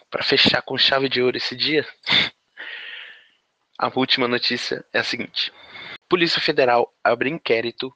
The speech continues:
pra investigar se Bolsonaro prevaricou no caso Covaxin. Então, a Polícia Federal abriu um inquérito pra investigar, né, se o Bolsonaro cometeu o crime de prevaricação por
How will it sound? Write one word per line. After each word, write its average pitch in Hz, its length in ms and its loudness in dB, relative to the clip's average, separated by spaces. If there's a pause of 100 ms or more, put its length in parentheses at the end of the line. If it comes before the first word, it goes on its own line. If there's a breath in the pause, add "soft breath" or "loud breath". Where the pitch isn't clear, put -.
pra 127 120 0
investigar 117 540 0
se - 140 -8
Bolsonaro 110 540 -6
prevaricou 113 840 -2
no 110 100 -6
caso 101 400 0 (160)
Covaxin. 104 560 -2 (1900 loud breath)
Então, 151 440 4 (600 loud breath)
a 147 60 -10
Polícia 139 280 -2
Federal 135 400 4
abriu 123 220 0
um 131 40 -4
inquérito 113 460 0 (280 loud breath)
pra 120 120 2
investigar, 113 560 4
né, 123 300 -2
se - 320 -4
o 110 420 -8
Bolsonaro 113 560 -2
cometeu 113 400 -2
o 147 60 0
crime 110 300 -4
de 104 80 -8
prevaricação 110 760 -2 (320 soft breath)
por 156 240 2